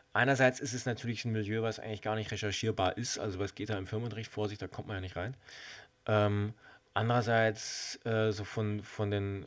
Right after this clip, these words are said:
von den Spielregeln und Rahmenbedingungen, die da herrschen, ist es ja völlig klar. Und das lässt sich auf Wikipedia nachschlagen. Also meine Priesterbruderschaft Sankt Pius, um die es im Film ja geht, die betreiben auch eine sehr, sehr umfangreiche Webseite, wo wir also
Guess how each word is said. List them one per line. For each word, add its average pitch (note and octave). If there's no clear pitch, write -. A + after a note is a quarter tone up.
von G#2
den G2+
Spielregeln F#2+
und F2
Rahmenbedingungen, F2+
die F2
da F2
herrschen, E2+
ist -
es G2
ja F#2
völlig F2
klar. G#2
Und F#2+
das -
lässt F#2+
sich F#2+
auf F2
Wikipedia F#2+
nachschlagen. D2+
Also D#2+
meine F2+
Priesterbruderschaft G2+
Sankt F#2
Pius, G#2
um G2+
die G#2
es G#2
im G#2
Film G2+
ja G2
geht, F#2+
die F#2
betreiben G2+
auch F#2+
eine F#2
sehr, F2
sehr G2
umfangreiche F2+
Webseite, F2
wo E2+
wir F2
also E2